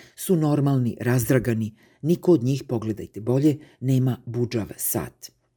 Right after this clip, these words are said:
Čekajte, jesam li dobro razabrao? Da vratim premijerku i podesim pažnju. Ama jesam. Pred budžavošću osjećam se literarno i vremenski zapuštenim. Ima li negde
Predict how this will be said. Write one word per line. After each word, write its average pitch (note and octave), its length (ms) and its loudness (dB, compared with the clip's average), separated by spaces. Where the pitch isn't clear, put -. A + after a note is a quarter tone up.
Čekajte, B2+ 500 0
jesam C3+ 280 -2
li C#3+ 120 -2
dobro A#2 420 -2
razabrao? A2 640 -4
Da A#2+ 120 0
vratim C3+ 400 0
premijerku B2 640 0
i C#3+ 100 2
podesim A2 480 -2
pažnju. F#2 460 -8
Ama G#2 280 -6
jesam. G2 420 -2
Pred A#2+ 320 0
budžavošću A#2+ 920 0
osjećam A#2+ 400 -2
se - 340 -2
literarno D3+ 640 2
i D#3+ 100 6
vremenski G#2+ 580 -2
zapuštenim. G2+ 680 -4
Ima C#3+ 180 4
li A#2+ 140 2
negde A2+ 420 2